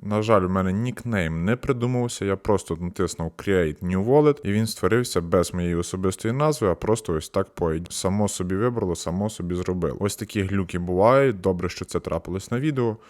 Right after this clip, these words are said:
Це означає, що якщо вам не вдає вписати собі нікнейм, ви просто можете отримати такий, як у вас є ось тут, наприклад, зверху. Що нам потрібно тут робити? Тут кожних дві години потрібно клеймити токени ход. Ось тут у нас є кнопочка «Клейм».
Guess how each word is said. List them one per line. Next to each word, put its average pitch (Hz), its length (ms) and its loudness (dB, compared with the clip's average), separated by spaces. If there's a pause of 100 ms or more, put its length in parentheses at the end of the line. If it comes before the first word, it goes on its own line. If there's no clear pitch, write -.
(240)
Це 98 140 0
означає, 98 400 2
що - 160 0
якщо 107 320 2
вам 95 260 4
не 92 100 2
вдає 95 360 2
вписати 78 540 -4
собі 85 300 -6
нікнейм, 147 480 -2
ви 123 60 -2
просто - 360 -4
можете 92 340 0
отримати 87 460 0
такий, 101 280 -8
як 78 160 -4
у 76 40 -10
вас 82 260 -4
є 82 180 -2
ось 73 200 -6
тут, 87 180 -8
наприклад, 78 440 -8
зверху. 78 440 -6
Що - 220 2
нам 170 160 4
потрібно 127 360 -2
тут 117 160 2
робити? 95 360 2
Тут 123 200 -8
кожних 170 420 2
дві 120 180 -2
години 123 460 2
потрібно 117 520 -2
клеймити 110 500 2
токени 95 420 -2
ход. - 360 -2
Ось 95 160 -6
тут - 200 -4
у 90 40 -2
нас 85 200 -2
є 76 60 -4
кнопочка - 500 -6
«Клейм». 85 460 0